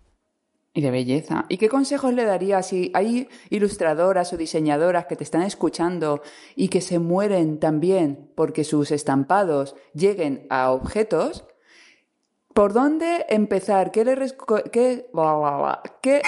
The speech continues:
les <laughs> recomendarías tú como experta que llevas ya muchos años trabajando en esto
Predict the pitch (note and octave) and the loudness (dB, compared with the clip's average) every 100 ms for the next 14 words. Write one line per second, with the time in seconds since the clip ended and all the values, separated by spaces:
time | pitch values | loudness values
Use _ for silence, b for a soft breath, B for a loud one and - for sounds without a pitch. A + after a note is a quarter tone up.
0 | F3 F#3+ E3+ - E3+ D#3+ D#3 C#3+ C#3 D3 | 2 2 2 0 -2 0 0 0 0 0
1 | F#3+ F3+ - G#3+ F#3 D#3 C#3+ - G3 G3+ | 0 0 0 2 2 2 0 0 -2 0
2 | D#3+ C#3+ D3 E3 E3 D#3 F3 G3 G3 G3 | -2 -2 -2 0 0 0 -2 0 0 -2
3 | F#3 D3+ D3 B2+ C#3+ D#3 E3+ G#3 A#3 - | -2 -4 -2 -2 0 0 0 0 0 0
4 | C#4 F#4 | -2 -2